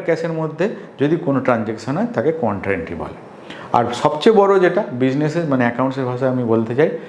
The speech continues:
যে জার্নাল, মানে একটা বিজনেস যে অ্যাকাউন্টস ভালো করে করবে তাই কিন্তু জার্নাল খুব ভালোভাবে প্রপার, মানে each and every entry is a journal। মানে সেল করছেন, মানে ধরুন কাউকে সেল করলেন, সেল করলে যেটা ধরুন, আহ, সাপোজ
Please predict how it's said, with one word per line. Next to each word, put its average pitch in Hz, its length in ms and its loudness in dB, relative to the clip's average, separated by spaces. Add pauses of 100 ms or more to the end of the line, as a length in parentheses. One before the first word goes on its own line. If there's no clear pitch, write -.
(180)
যে 131 80 4
জার্নাল, 113 540 0 (400)
মানে 131 120 2
একটা 139 220 4
বিজনেস 151 380 -2
যে 165 100 2
অ্যাকাউন্টস 143 480 -2
ভালো 127 200 2
করে 127 200 0
করবে 160 200 -2
তাই 120 220 0
কিন্তু 135 260 -4
জার্নাল 131 460 2
খুব 135 140 -2
ভালোভাবে 120 380 2
প্রপার, 113 340 0 (100)
মানে 135 160 0
each 147 280 0
and 151 120 0
every 156 180 0
entry 156 300 2
is 143 120 2
a 143 60 4
journal। 98 420 0 (580)
মানে 120 100 2
সেল 165 320 4
করছেন, 170 380 2 (400)
মানে 131 220 2
ধরুন 139 200 0
কাউকে 143 300 4
সেল 139 300 0
করলেন, 139 280 0 (400)
সেল 135 240 4
করলে 135 240 2
যেটা 127 460 2
ধরুন, 123 380 -4
আহ, 117 120 -4
সাপোজ 160 400 0